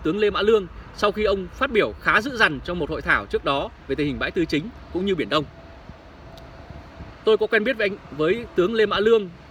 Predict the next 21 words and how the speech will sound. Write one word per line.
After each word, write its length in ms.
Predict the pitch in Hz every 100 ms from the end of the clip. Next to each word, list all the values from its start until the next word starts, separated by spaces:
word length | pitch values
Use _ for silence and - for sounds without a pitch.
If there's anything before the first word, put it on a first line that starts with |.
| -
trước 160 | 277
đây 240 | 214 214 190 -
trong 120 | 214
cuộc 120 | 190 -
chiến 140 | 170
tranh 260 | 208 208 185
chống 160 | 170
Mỹ. 220 | 190 233 302 - - -
Tôi 120 | 202
cùng 180 | 190 147
anh 160 | 185
Lương, 240 | 196 220 185 - - -
một 160 | 160
sư 140 | - 208
đoàn, 300 | 185 143 104 -
tức 80 |
là 80 | 196
sư 220 | 135 196
ba 140 | 180 180
lẻ 120 | 120
tư, 260 | - 214